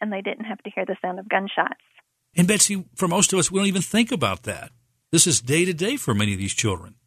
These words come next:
Speaker 1: It is. And it's sad, but at the same time, we get to bring them hope and we get to show them a new way. And even, um, in the middle of these situations, they can have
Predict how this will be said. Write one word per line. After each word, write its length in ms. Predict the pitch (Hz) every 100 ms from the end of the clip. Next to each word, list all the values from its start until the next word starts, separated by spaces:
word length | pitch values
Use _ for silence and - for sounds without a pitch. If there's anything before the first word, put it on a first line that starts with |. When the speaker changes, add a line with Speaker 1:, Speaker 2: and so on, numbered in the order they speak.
| -
Speaker 1:
It 140 | 220
is. 380 | 214 220 175 170 - -
And 340 | 214 196 190 -
it's 180 | 208 - - -
sad, 460 | 240 202 196 254 262 269 339
but 140 | 254 233
at 140 | 202
the 120 | 233 214
same 240 | 220 220 208
time, 560 | - 240 247 254 262 - _ _ _ _ _ -
we 260 | 214 247
get 160 | 220 -
to 80 | 190
bring 200 | 208 196
them 140 | 185
hope 360 | 190 190 - - - _ _ _ _ _ _ _ -
and 220 | 220 208
we 160 | 220 214
get 160 | 208 -
to 80 | 226 -
show 140 | 220 196
them 340 | 196 190 196
a 100 | -
new 260 | 202 196 202
way. 440 | 190 170 180 180 -
And 200 | 226 220
even, 380 | 220 233 214 - - - - _
um, 300 | 220 202 175 -
in 120 | 240 226
the 80 |
middle 380 | 196 208 214 214
of 200 | 185 202 208
these 200 | 220 208
situations, 1000 | - 196 - 185 196 226 - 180 226 220 - _ _ _ _ _ _ -
they 200 | 220 214
can 140 | 208
have 240 | 208 185